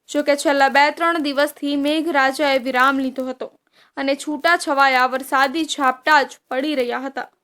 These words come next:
દરમિયાન વહેલી સવારથી ફરી એક વખત મેઘરાજાની સવારી સુરત શહેર આવી પહોંચી છે.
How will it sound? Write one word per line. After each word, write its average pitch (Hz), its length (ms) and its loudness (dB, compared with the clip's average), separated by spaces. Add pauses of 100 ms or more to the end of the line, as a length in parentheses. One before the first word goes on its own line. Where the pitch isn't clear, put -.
(420)
દરમિયાન 269 500 0
વહેલી 294 340 -2
સવારથી 285 640 2
ફરી 285 340 -2
એક 320 220 -6
વખત 277 460 -2
મેઘરાજાની 285 840 0
સવારી 262 540 0
સુરત 302 440 -10
શહેર 285 340 -4 (100)
આવી 277 280 -2
પહોંચી 247 400 -12
છે. - 160 -8